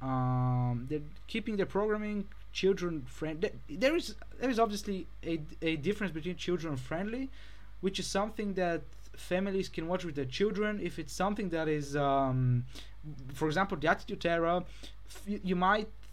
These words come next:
uh, kick off families off of your audience. Then you're kicking children, but you're also kicking away, uh, kicking the, the,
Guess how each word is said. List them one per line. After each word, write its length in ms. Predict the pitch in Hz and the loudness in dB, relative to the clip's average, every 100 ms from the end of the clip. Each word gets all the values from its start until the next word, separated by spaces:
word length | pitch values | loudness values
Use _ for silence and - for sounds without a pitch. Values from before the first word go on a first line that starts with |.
| - - | -10 -6
uh, 460 | 160 165 165 160 139 127 | 0 2 4 4 2 -2
kick 240 | 202 202 | -8 0
off 220 | 202 202 | 2 2
families 560 | - 185 240 226 190 156 | 0 0 2 2 2 0
off 200 | 160 160 | -2 -2
of 100 | 135 | 0
your 200 | 135 143 | 2 4
audience. 600 | 165 160 139 139 - - - - - - - - - - - 143 139 | 4 2 -2 -4 -6 -8 -10 -10 -10 -10 -10 -10 -10 -10 -10 -10 -6
Then 160 | 143 156 | -4 -2
you're 100 | 165 | -4
kicking 320 | - 185 175 147 | -6 -6 -6 -6
children, 340 | - 208 208 | 0 0 2
but 120 | 165 156 | 0 0
you're 120 | 160 | 0
also 180 | 185 - | -2 -4
kicking 380 | 190 185 185 156 | -8 -6 -4 0
away, 220 | 151 156 | 0 0
uh, 160 | 160 156 - | -2 -6 -6
kicking 400 | 175 180 165 156 | -8 -4 -4 -4
the, 800 | 147 143 143 139 135 131 107 - - - - - 143 131 | -2 0 2 2 2 0 -4 -8 -10 -10 -10 -10 -6 -2
the, 1080 | 127 127 123 123 120 117 113 113 113 123 | 2 4 4 2 0 -2 -2 -4 -6 -6